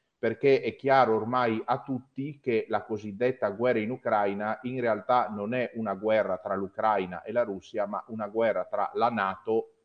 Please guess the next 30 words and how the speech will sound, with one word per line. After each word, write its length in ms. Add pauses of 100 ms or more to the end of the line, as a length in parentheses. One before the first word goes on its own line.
(180)
e 120
la 120
Russia. 400 (840)
O 200
per 140
essere 300
ancora 340
più 160
precisi, 840
tra, 540
eh, 580
gli 160
anglo-americani 1200
e 280
i 100
loro 260
alleati 800
e 300 (260)
l-, 100 (180)
la 160
Russia. 460 (1300)
Infatti 520
sul 320
terreno, 840
eh, 320
dell'Ucraina, 1120
eh, 60
si 140
stanno 560
affrontando, 1200